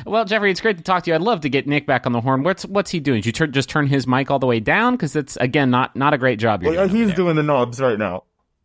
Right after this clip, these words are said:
Speaker 1: Well, why?
Speaker 2: He's better at it than me. <laughs>
Speaker 1: Okay, Jeffrey.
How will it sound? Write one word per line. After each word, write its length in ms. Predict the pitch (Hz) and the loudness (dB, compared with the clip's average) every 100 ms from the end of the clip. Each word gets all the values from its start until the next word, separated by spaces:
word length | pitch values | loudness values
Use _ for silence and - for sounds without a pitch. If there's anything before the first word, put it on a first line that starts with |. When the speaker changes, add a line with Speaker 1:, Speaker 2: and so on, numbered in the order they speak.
| _ _ - | _ _ -8
Speaker 1:
Well, 180 | 143 185 | -2 0
why? 560 | 202 240 277 180 90 76 _ _ _ _ _ - | 0 0 0 0 -4 -10 _ _ _ _ _ -4
Speaker 2:
He's 120 | 175 | 0
better 300 | 202 185 156 | 2 2 2
at 100 | 147 | 2
it 120 | 131 | 0
than 160 | 127 117 | -2 0
me. 240 | 123 135 - - | 0 0 -4 -20
<laughs> 180 | - - | -8 -2
Speaker 1:
Okay, 360 | 208 - 123 | -2 0 0
Jeffrey. 460 | - 117 117 113 | 2 0 0 -4